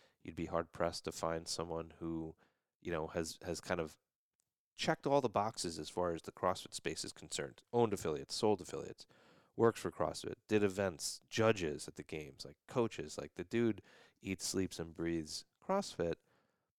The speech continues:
but he's also more than that. And that's what's kind of great about interacting with Jason. We've known each other for a very long time. Him and Kay go way, way back, O Gs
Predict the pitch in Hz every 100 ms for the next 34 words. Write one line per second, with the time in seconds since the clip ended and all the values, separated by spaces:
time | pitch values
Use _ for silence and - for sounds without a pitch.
0 | _ - 104 104 104 107 95 85 85 80
1 | 69 - - - _ _ _ - 78 76
2 | 76 76 82 _ _ - 82 - 82 -
3 | - 80 78 76 - _ _ _ - 98
4 | 90 78 - - 76 78 76 - _ _
5 | _ _ - 85 80 80 - 76 76 78
6 | 71 73 - 78 80 85 80 76 76 76
7 | - 78 87 85 80 80 - 78 78 85
8 | 80 80 78 76 80 95 87 80 78 78
9 | - 87 90 85 82 80 80 -